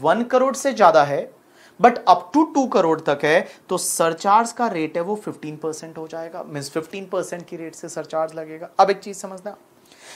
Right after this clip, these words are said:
अगर किसी की इनकम टू करोड़ से ज्यादा है and up to five crore है, तो बेटा ट्वेंटी फ़ाइव परसेंट की रेट से सरचार्ज लगेगा। सरचार्ज rate will be twenty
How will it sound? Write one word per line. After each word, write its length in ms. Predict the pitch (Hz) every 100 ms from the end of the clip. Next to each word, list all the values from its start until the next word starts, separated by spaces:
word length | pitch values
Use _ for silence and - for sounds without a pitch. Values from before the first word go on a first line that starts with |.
| - 220
अगर 360 | 226 240 349
किसी 340 | - 254 247 247
की 160 | 277
इनकम 760 | 269 220 208 214 180 156 180 226 - _ _ _ -
टू 240 | 285 349 415
करोड़ 300 | 302 285 285
से 220 | 285 269
ज्यादा 380 | 233 165 151 151
है 360 | 156 165 247 - _ _ _
and 180 | 185 208 - -
up 180 | 185 190 - 294
to 60 | 320 -
five 240 | 226 151 -
crore 320 | - 156 151 147
है, 320 | 160 180 214 - _
तो 80 | 190
बेटा 240 | 180 185 226
ट्वेंटी 600 | - 190 196 208 294 294
फ़ाइव 380 | - 202 214 220
परसेंट 400 | 226 220 220 214
की 100 | 214
रेट 200 | 160 143
से 140 | 165
सरचार्ज 480 | 151 127 120 113 110
लगेगा। 320 | 110 104 104 117
सरचार्ज 580 | - 208 202 240 226
rate 180 | 202 180
will 120 | 170 160
be 80 | 180
twenty 240 | 151 139